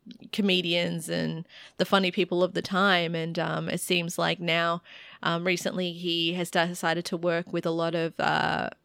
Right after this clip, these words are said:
legends in the comedy space today to develop, uh, History of the World Part Two. Now,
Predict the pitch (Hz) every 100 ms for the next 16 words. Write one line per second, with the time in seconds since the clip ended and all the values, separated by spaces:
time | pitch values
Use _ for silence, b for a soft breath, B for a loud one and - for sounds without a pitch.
0 | _ 190 185 202 190 185 170 - 180 175
1 | - 170 - - - - 180 233 233 240
2 | B B B - 208 190 175 170 180 175
3 | 170 - 156 160 160 160 165 190 196 208
4 | 190 175 - 180 - - 233 302 196